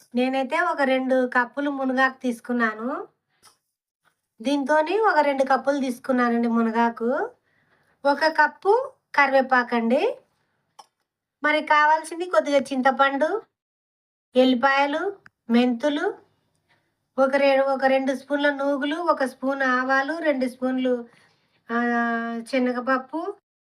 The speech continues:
ఒక స్పూన్ జీలకర్ర, రెండు స్పూన్లు ధనియాలు, రెండు స్పూన్లు, ఆ, శనగప-, అది మినపప్పు అండి. ఒక ఇరవై దాకా ఎండుమిర్చి అండి. కావాల్సినంత ఆయిల్.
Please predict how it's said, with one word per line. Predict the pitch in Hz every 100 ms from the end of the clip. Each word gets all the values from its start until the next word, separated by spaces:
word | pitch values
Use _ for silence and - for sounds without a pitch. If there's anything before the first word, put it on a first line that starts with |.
| _ -
ఒక | 254 254
స్పూన్ | 240 - 277 285
జీలకర్ర, | 247 254 240 262 285 339
రెండు | 320 277 262
స్పూన్లు | - 269 269
ధనియాలు, | 247 247 240 254 254 277
రెండు | 320 285 262 254
స్పూన్లు, | - 262 277 302 427 - _ _ _ _ _ -
ఆ, | 247 247 240 233
శనగప-, | 262 254 247 247
అది | 240 247 240
మినపప్పు | 233 226 220 247 247 - - 262
అండి. | 240 294 494 - - - _ _ _
ఒక | 269 277
ఇరవై | 285 285 285 294 294 285
దాకా | 277 277 349 403 453
ఎండుమిర్చి | 359 294 285 277 254 -
అండి. | 247 247 392 359
కావాల్సినంత | 311 311 320 302 311 311 339
ఆయిల్. | 359 262 247 247 277